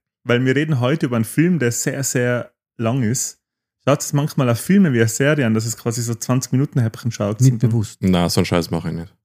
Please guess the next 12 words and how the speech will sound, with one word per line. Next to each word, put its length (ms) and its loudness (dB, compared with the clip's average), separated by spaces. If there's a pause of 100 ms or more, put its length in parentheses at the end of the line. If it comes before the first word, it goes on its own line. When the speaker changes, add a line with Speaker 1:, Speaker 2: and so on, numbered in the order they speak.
(120)
Speaker 2:
Nur 140 2
weil 100 6
ich 60 4
einschlafe 440 -2
bei 140 -4
Dune. 340 -8 (1000)
<laughs> 140 0
Dann, 100 4 (380)
dann 200 -2
schaue 260 0
ich 40 -4 (720)
dreimal. 400 -4